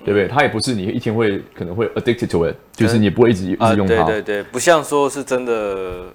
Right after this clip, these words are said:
Speaker 2: 脸书啊，
Speaker 1: 对。
Speaker 2: I G啊，
Speaker 1: 对。
Speaker 2: YouTube 啊。
Speaker 1: 没错，没错，没错。所以其实我觉得以Web three来讲，我们在找，我们在尝试，尝试，尝试找寻一种场景，这个场景是足够高频，
Speaker 2: 嗯。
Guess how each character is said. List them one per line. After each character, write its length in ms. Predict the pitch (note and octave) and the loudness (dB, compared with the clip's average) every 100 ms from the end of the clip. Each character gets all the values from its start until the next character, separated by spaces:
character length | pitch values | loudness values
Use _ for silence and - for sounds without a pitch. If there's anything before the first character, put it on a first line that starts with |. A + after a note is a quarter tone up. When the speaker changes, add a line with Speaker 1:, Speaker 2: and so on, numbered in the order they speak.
| - G#2 | -18 -6
Speaker 2:
脸 140 | G2+ | -6
书 280 | F#2+ G#2+ A2 | -6 -8 0
啊， 440 | A2 G2+ G2 G2 - | 2 4 4 0 4
Speaker 1:
对。 140 | G#2+ D#2+ | 4 4
Speaker 2:
I 20 | |
G 220 | G2 G2+ | -2 -2
啊， 520 | F#2+ F#2 F2+ F2+ F2+ - | 0 0 -2 -4 -10 0
Speaker 1:
对。 240 | G#2+ D2+ - | 2 2 -2
Speaker 2:
YouTube 380 | G#2+ - G2 | -8 -8 -6
啊。 140 | F2+ F2 | -4 0
Speaker 1:
没 100 | G#2+ | 0
错， 200 | C#3 G#2+ | 2 2
没 160 | F2+ | 0
错， 160 | F2 F#2+ | -6 -6
没 80 | D#2+ | -6
错。 160 | D#2+ E2 | -8 0
所 160 | E3+ | 4
以 140 | E3+ B2 | 6 4
其 160 | C3 | 0
实 160 | A#2 B2 | 0 0
我 120 | G2+ | 0
觉 120 | F#2+ | 0
得 40 | G2 | -2
以 80 | |
Web 140 | G2 C3+ | 0 2
three 140 | C#3 | 2
来 40 | G2+ | 2
讲， 200 | G2 F2+ | 0 -2
我 40 | |
们 140 | F2+ | -2
在 100 | A2 | -2
找， 200 | C3 - - | -2 -2 -6
我 60 | - | -6
们 120 | G#2 | -2
在 60 | D3 | -2
尝 180 | C#3 F2 | -4 -8
试， 140 | - | -10
尝 240 | - G#2+ G#2+ | -8 -6 -2
试， 200 | D#3 - | -4 -2
尝 200 | A2+ A#2 | -6 -2
试 160 | D#3 | -2
找 200 | A2+ E2 | 0 -4
寻 120 | E2 | -4
一 60 | E2+ | -8
种 100 | D#2+ | -10
场 300 | - D2+ E2+ | -10 -12 -12
景， 140 | E2 - _ _ - - _ | -14 -16 _ _ -20 -20 _
这 100 | - | 2
个 60 | E3 | 2
场 140 | C#3+ | 2
景 120 | A#2 A2 | -2 -4
是 80 | |
足 180 | C3 A2+ | -2 0
够 100 | B2 | 0
高 160 | A2+ G#2+ | 2 2
频， 220 | G2 D2+ - - | 0 -8 -14 -14
Speaker 2:
嗯。 280 | C#3 B2 | -10 -10